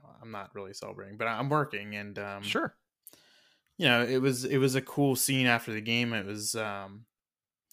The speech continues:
Speaker 1: you know, I, I, I think, I think they know that what they pulled off here was, uh,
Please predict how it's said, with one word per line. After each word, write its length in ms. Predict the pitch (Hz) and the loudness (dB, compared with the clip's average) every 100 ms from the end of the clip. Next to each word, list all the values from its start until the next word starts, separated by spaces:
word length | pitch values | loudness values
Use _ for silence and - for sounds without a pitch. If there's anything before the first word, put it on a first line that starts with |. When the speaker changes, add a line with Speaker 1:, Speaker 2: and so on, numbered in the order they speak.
| - - _ _ - | -20 -20 _ _ -10
Speaker 1:
you 140 | 117 | -6
know, 300 | 101 95 95 _ _ | -6 -8 -12 _ _
I, 200 | 120 110 - | -4 -4 -4
I, 200 | 117 113 - | -4 -4 -4
I 120 | 117 | -4
think, 300 | - 131 120 _ _ _ _ _ _ _ _ - | -2 -4 -4 _ _ _ _ _ _ _ _ -8
I 80 | 120 | -4
think 320 | - 208 208 | 0 0 4
they 120 | 175 | 4
know 460 | 135 120 117 117 117 | 6 4 4 2 0
that 220 | 104 95 | -2 0
what 200 | 110 104 | -2 -2
they 140 | 107 | -2
pulled 320 | 104 127 110 107 | -2 -2 -2 -2
off 260 | 101 101 | -4 -6
here 300 | 110 101 98 | -8 -8 -8
was, 640 | 101 101 101 101 - - - - _ _ _ - | -8 -8 -8 -4 -2 -2 -4 -16 _ _ _ -12
uh, 420 | 98 98 98 | -10 -10 -12